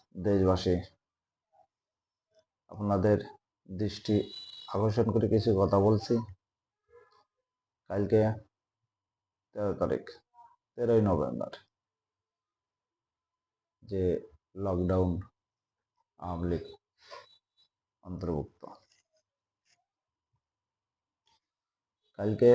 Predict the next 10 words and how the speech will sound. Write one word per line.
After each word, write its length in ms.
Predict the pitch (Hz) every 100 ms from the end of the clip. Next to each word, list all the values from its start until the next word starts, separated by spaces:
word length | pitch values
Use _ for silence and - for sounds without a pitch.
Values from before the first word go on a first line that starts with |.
| 127 - _ _ - - _ _ _ -
আওয়ামী 220 | 113 117
লীগের 260 | 120 127 110
জন্যে 320 | 123 123 127 135 - _ _ _ _ _ _ _ _ _ _ -
একটা 300 | 101 - 113 110 - - _ _ _ _ _ _ _ _ _ _ _ 120
কাল 140 | 117 104
দিন, 180 | 85 82 - - _ _ _ _ _ _ _ _ _ _ _ _ _
অন্ধকার 400 | 113 110 104 101 82
দিন। 180 | 69 - - _ _ _ _ _ _ _ _ _ _ _ _ _ _ _ _ _ _ _ _ _ -
যদি 320 | 117 131 131
বলেন 260 | 135 131 135